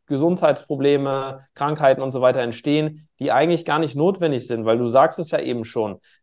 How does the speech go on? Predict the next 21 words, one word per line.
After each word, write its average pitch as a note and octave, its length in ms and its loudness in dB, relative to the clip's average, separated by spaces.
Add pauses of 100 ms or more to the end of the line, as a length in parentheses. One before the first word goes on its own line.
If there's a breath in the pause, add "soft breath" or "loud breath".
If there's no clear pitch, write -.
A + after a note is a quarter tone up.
(100)
eigentlich G3 800 2
sollte C3 260 -2
jeder D3+ 220 2
Mensch D3+ 260 -2
gesund G3 380 -2
sein G#2 340 2 (220)
und A#2+ 340 -8
eigentlich F#3 720 2
sollte D3 260 0
man D3+ 120 -2
auch C#3+ 120 0
keine C#3+ 220 -4
Tabletten D3+ 440 -2
nehmen. B2 340 -4 (260 soft breath)
Aber B2 500 4
viele E3+ 280 4
nehmen F3+ 220 2
dann E3+ 140 0
zum D#3 140 -10
Beispiel D3+ 240 -6
einfach C#3+ 400 0